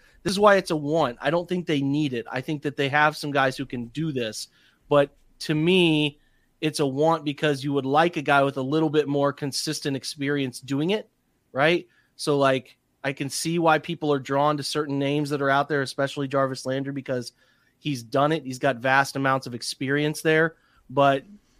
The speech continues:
to me, it's not a need because you have some guys who can do it, either who just need the opportunity, who are Schwartz or, or David Bell getting some inside snaps, or guys who have experience doing it, like Amari Cooper, right? So, or Jakeem Grant is another name who has experience doing it.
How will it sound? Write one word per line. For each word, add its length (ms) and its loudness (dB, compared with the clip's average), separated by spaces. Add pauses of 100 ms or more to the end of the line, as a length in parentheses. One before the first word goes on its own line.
(140)
to 100 -2
me, 180 4
it's 160 -2
not 220 4
a 40 0
need 360 0
because 260 -4
you 80 -4
have 220 2
some 120 -4
guys 280 0
who 80 -8
can 180 -8
do 200 0
it, 100 0
either 340 -2 (280)
who 120 0
just 260 -2
need 280 0
the 160 2
opportunity, 880 0 (260)
who 160 -2
are 100 2
Schwartz 600 2
or, 400 0
or 260 -2
David 380 -4
Bell 220 4
getting 280 -2
some 180 -4
inside 400 0
snaps, 300 0
or 160 0
guys 240 4
who 80 0
have 140 2
experience 560 -2
doing 300 0
it, 200 -2 (440)
like 140 -2
Amari 280 2
Cooper, 360 0
right? 300 -4
So, 340 0 (140)
or 100 -4
Jakeem 340 -2
Grant 380 0
is 140 -6
another 280 0
name 200 -4
who 80 -4
has 120 -4
experience 540 -6
doing 280 -6
it. 140 -12